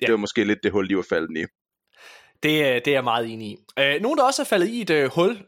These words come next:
Speaker 1: det var, øh, Free for Free Industries, som lavede, øh, Halo. Fordi på trods af, at, øh, Halo Infinite er en af de bedste Halo-kampagner, der overhovedet har været, og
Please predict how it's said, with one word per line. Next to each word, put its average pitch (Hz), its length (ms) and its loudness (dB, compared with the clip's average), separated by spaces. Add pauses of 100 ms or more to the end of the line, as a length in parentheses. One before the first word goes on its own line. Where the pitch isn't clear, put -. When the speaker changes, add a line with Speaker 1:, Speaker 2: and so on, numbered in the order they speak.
Speaker 1:
det 220 120 0
var, 208 220 4
øh, 147 160 0
Free 247 160 -2
for 220 200 2
Free 226 320 -4 (340)
Industries, 180 440 0
som 139 180 -2
lavede, 160 400 2 (120)
øh, 120 100 0
Halo. 156 380 2 (360)
Fordi 190 160 -2
på 185 100 -4
trods 269 280 0
af, 226 240 2
at, 151 240 0
øh, 139 160 2
Halo 247 220 0
Infinite 208 420 -2
er 135 220 2 (360)
en 214 140 -2
af 175 80 -2
de 170 60 -12
bedste 208 320 -2
Halo-kampagner, 175 1080 -2
der 151 100 -4
overhovedet 147 260 -2
har 120 60 -4
været, 214 320 0
og 139 200 0